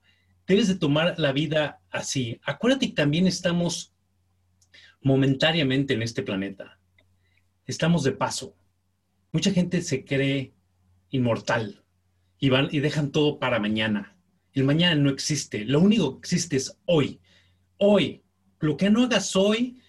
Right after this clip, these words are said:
no lo vas a ver mañana. Empieza hoy. Cualquier cosa que quieras hacer, la tienes que hacer hoy.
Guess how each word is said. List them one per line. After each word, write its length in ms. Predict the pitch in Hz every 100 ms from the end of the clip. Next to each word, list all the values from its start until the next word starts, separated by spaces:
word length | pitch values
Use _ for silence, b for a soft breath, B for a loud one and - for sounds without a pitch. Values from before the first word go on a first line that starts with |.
| b b _ _ _ _ _
no 200 | 147 160
lo 80 | 180
vas 180 | 175 165
a 40 |
ver 140 | 156 139
mañana. 520 | 120 107 95 - _ _ _ -
Empieza 520 | 143 147 226 220 -
hoy. 220 | 165 165
Cualquier 460 | 160 151 - 240 -
cosa 440 | 196 208 - 185
que 160 | 180 143
quieras 360 | 170 175 156 139
hacer, 220 | - 165
la 140 | 151
tienes 220 | 160 147
que 100 | -
hacer 260 | 123 143 131
hoy. 260 | 120 98